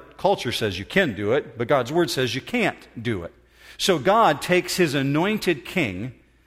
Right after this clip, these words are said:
and he begins disciplining him for the sin that's in his life. And when you read First Samuel, if you've never read the story before, you see God's discipline come upon David in such a heavy way,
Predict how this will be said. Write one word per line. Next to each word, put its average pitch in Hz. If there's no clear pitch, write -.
and 147
he 139
begins 139
disciplining 117
him 87
for 151
the 123
sin 160
that's 104
in 131
his 104
life. 139
And 127
when 139
you 151
read 143
First -
Samuel, 113
if 95
you've 120
never 147
read 147
the 135
story 160
before, 139
you 143
see 170
God's 139
discipline 156
come 139
upon 127
David 123
in 113
such -
a 131
heavy 139
way, 123